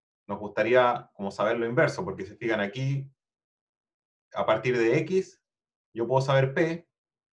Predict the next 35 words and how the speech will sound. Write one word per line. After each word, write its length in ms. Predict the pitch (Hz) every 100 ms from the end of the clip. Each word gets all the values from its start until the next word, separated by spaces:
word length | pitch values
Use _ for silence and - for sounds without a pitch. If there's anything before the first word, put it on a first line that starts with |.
| _ -
pero 140 | 98
a 40 | 104
veces 220 | 135 127
yo 80 | 123
tengo 300 | 131 117 -
P 300 | 160 190 185
y 100 | 151
quiero 160 | 170
saber 300 | 165 165 160
X. 360 | - 147 - - _ _ _ _ _ _ _ _ _ _ _ -
¿Ya? 160 | 98
Y 80 | 104
eso 140 | 139 156
es 80 |
lo 100 | 156
que 140 | 139 139
hace 320 | 143 147 160
la 140 | 143
función 400 | 127 113 - 135
cuantil, 520 | 135 131 - 78 76 - _ _ _ _ _ _ _ _ _ _ _ _ _ _ _ _
que 60 | 98
también 260 | 95 98 110
se 120 | 110
llama 180 | 107 127
C 220 | - 107
D 120 | 110
F 140 | 113 117
inversa, 480 | 117 104 - - _ _ _
que 120 | - 95
es 40 |
esta 180 | 95 92
cosa 220 | 98 117
de 60 | 135
acá. 280 | 127 - _ _ _ _ _ _ _ _ _ _ _ _ _ _ _ _ _ _ _ _ _ _ _ _ _ _ _ _ _ _ _ _ _ _ _ _
¿Ya? 260 | 87 127